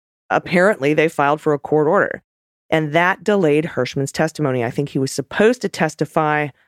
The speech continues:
on September twelfth. I figured the two had to be related, and we already know the Department of Justice has been prepping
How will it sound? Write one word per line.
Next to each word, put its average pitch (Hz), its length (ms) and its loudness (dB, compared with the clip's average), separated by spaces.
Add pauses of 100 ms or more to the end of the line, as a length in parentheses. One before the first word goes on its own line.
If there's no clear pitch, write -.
(180)
on 135 100 -4
September 139 400 -4
twelfth. 127 540 -4 (720)
I 247 140 2
figured 175 640 0
the 156 100 0
two 160 240 2
had 143 160 0
to 131 60 -4
be 135 140 0
related, 131 580 0
and 202 440 0 (220)
we 190 160 2
already 180 220 2
know 175 260 4
the 143 80 0
Department 139 400 -2
of 131 60 -6
Justice 143 380 -2
has 139 100 -4
been 131 180 -4
prepping 151 580 -2